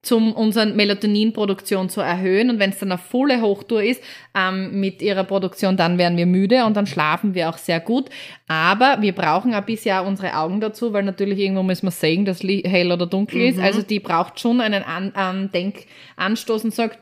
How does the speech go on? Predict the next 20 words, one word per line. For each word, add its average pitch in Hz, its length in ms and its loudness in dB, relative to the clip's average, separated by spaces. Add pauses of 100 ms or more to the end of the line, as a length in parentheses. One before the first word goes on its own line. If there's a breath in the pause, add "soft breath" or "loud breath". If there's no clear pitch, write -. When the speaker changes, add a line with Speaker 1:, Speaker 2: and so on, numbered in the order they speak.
Speaker 1:
„Du 302 240 0
sollst - 480 -4
jetzt 196 260 -2
arbeiten 226 520 2
oder 214 260 0
du 226 240 -4
sollst 214 380 -4
jetzt 202 260 -4
da 202 380 2
zur 214 160 -2
Ruhe 190 260 2
kommen.“ 202 380 0 (500 loud breath)
Das 202 140 4
ist 262 140 2
Speaker 2:
Ja. 254 120 4
Speaker 1:
natürlich 220 520 2
spannend 208 520 2
mit 202 340 0
Leute 190 400 2
mit, 202 380 0